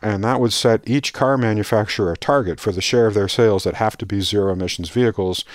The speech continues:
starting with twenty-two percent of sales by twenty twenty-four and rising to eighty percent by twenty thirty, before hitting one hundred percent by twenty thirty-five. And as bold and direct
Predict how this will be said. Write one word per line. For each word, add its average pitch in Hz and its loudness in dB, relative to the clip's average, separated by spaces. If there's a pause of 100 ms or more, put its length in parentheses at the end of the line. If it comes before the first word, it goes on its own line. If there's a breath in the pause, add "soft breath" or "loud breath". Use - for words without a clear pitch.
(360 loud breath)
starting 117 2
with 101 -2
twenty-two 123 0
percent 107 -2
of 92 -4
sales 98 2
by 92 0
twenty 92 -4
twenty-four 104 0
and 92 -8
rising 95 -2
to 87 -6
eighty 117 4
percent 85 -6
by 165 -8
twenty 156 -10
thirty, 101 -2 (340 loud breath)
before 101 2
hitting 95 2
one 90 -2
hundred 110 2
percent 87 -6
by 87 -4
twenty 87 -6
thirty-five. 90 -8 (640 loud breath)
And 123 2
as 120 4
bold 147 4
and 110 0
direct 107 2